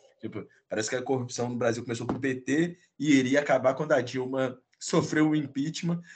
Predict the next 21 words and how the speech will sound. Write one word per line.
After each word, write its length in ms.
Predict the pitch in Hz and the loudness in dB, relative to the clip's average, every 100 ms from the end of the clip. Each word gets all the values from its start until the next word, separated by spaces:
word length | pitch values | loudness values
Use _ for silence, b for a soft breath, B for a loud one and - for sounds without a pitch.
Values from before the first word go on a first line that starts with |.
| B | B
e 60 | 151 | -2
um 140 | 160 | 0
golpe 340 | 127 135 143 - | 2 2 2 0
tramado 360 | 185 120 131 | 0 2 0
por 140 | - 156 | 0 -2
Michel 280 | 165 180 147 | 0 -2 -2
Temer 280 | 127 151 | -2 -2
e 40 | 160 | -2
Eduardo 380 | 165 160 165 170 | 0 0 0 -2
Cunha. 280 | 156 127 117 | -4 -4 -8
<laughs> 80 | 196 | -8
Então, 400 | 202 - 214 214 | -10 0 0 0
assim, 300 | - - 151 _ _ _ _ _ | -6 -12 -16 _ _ _ _ _
é 80 | - | -14
importante 500 | 143 196 170 165 190 | -4 0 2 0 0
a 40 | 151 | -4
gente 180 | 143 | -4
ter 140 | - 143 | -4 -4
essa 160 | 143 | -4
lembrança 560 | 139 147 135 123 127 127 | -6 -4 -4 -6 -6 -12
também. 340 | 135 120 143 | -10 -8 -8